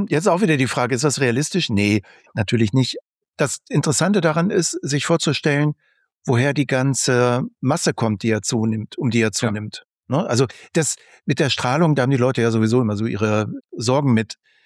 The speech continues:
Speaker 1: Und mit Strahlung kann man ja ganz viele Sachen erklären, auch wenn das alles nicht stimmt. Aber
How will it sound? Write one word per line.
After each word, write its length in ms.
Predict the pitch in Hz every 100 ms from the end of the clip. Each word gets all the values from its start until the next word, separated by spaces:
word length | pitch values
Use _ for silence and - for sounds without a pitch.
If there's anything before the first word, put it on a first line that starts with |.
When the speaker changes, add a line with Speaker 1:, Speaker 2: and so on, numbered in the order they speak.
| _ _ _ _
Speaker 1:
Und 680 | 113 120 117 117 107 - 330 349 - _ _ _
mit 140 | - 110
Strahlung 320 | - 123 127
kann 140 | 123
man 60 | 117
ja 80 | 110 - -
ganz 200 | 113 -
viele 140 | 117
Sachen 220 | 117 117
erklären, 360 | 127 113 117 139
auch 140 | 107
wenn 80 | 101
das 120 | 98
alles 220 | 107 104
nicht 100 | 104
stimmt. 280 | 95 147 123
Aber 220 | 113 113